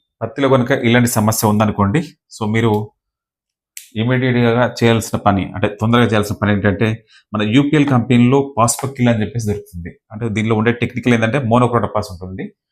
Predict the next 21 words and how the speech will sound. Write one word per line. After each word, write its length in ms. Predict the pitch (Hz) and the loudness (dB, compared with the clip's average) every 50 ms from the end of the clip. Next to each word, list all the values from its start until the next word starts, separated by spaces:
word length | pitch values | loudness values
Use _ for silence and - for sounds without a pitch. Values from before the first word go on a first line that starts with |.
| _ _ - - | _ _ -8 -6
అదొకటి, 380 | 101 107 113 113 117 117 160 143 | -2 -2 0 -2 -2 -4 -4 -4
దాంతో 240 | 120 117 113 120 | -4 -4 -2 -4
పాటుగా 560 | 113 - 113 107 - 113 - 131 113 110 123 127 _ _ _ _ _ - | -2 -2 -2 -2 -2 -2 -4 -4 -4 -4 -4 -8 _ _ _ _ _ -6
అక్టరా 320 | 113 - - 143 131 131 | -6 -4 0 0 2 4
అని 120 | 127 120 110 | 4 4 2
చెప్పేసి 320 | 104 - 123 110 - 107 | 2 0 -2 -2 -2 -2
ఉంటుంది. 260 | 95 85 87 80 - - _ _ _ _ _ _ _ _ _ _ _ _ _ | -6 -8 -8 -14 -16 -18 _ _ _ _ _ _ _ _ _ _ _ _ _
So, 140 | - 127 - | -10 -8 -4
ఈ 180 | - 123 131 135 | -2 0 2 4
రెండు 260 | 127 123 131 131 139 | 4 2 2 2 -2
కనుక 380 | 135 135 120 120 117 - - - | -2 -2 -4 -4 -6 -8 -8 -2
కాంబినేషన్‌లో 540 | 110 104 101 104 110 107 - - 104 104 | 0 0 2 2 -2 -4 -4 -4 -4 -2
కనుక 220 | 104 101 95 - - | -2 -4 -4 -6 -10
స్ప్రే 240 | - - - 92 90 | -12 -8 -6 -6 -4
చేసుకున్నట్లయితే, 840 | 95 95 92 - - 92 80 - 87 85 78 - 135 190 - - - _ _ _ _ _ _ - - _ _ - | -4 -6 -6 -8 -10 -14 -12 -10 -12 -12 -8 -4 -6 -6 -6 -8 -20 _ _ _ _ _ _ -20 -20 _ _ -8
మనకు 520 | 208 208 214 - 135 120 117 123 127 - - _ _ _ _ _ _ _ _ _ _ _ _ _ _ _ _ 107 | -4 -4 -2 0 0 0 0 0 -4 -8 -20 _ _ _ _ _ _ _ _ _ _ _ _ _ _ _ _ -8
ఈ 360 | 110 120 123 120 123 - - _ _ _ _ _ _ _ _ - | -4 -2 -2 -2 -4 -6 -16 _ _ _ _ _ _ _ _ -14
సమస్య 560 | - 123 113 110 113 110 - - 95 80 80 - - - _ _ _ _ _ - | -8 -6 -2 0 0 -2 0 -2 -2 -2 -2 -8 -14 -20 _ _ _ _ _ -6
తెల్లదోమ, 420 | 110 110 117 117 123 120 117 120 | -4 -2 0 0 2 2 2 2
పచ్చదోమ, 520 | 113 - 113 107 - 110 104 110 104 107 104 | 0 0 -2 -6 -4 -2 -2 -2 0 0 -2
పేనుబంక, 500 | - - 107 107 107 104 107 107 104 | -2 -2 -2 -2 0 0 -2 -2 -2